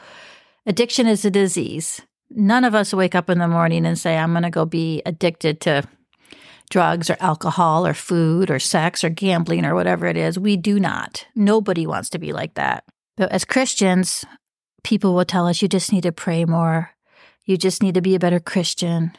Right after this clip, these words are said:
You need to let that sin go." They just don't get it. I had a really hard time finding anybody who was faith-based that was talking about recovery and addiction in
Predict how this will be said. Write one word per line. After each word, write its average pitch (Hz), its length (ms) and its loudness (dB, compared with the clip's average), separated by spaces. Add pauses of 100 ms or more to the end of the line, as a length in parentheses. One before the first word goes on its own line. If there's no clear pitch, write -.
(240)
You 208 120 2
need 190 120 2
to 190 80 0
let 196 140 0
that 170 140 -2
sin 185 220 2
go." 165 420 2 (720)
They 196 160 0
just 185 220 0
don't 170 160 0
get 160 200 -2
it. - 200 -8 (380)
I 208 100 4
had 226 220 2
a 190 80 4
really 185 240 4
hard 170 260 2
time 180 260 0
finding 175 480 0
anybody 165 680 0 (440)
who 190 220 2
was 170 480 2 (480)
faith-based 165 1080 -2
that 170 160 0
was 165 120 -4
talking 165 460 -4
about 160 420 0 (260)
recovery 175 800 -2
and 190 140 2
addiction 170 560 0
in 175 160 0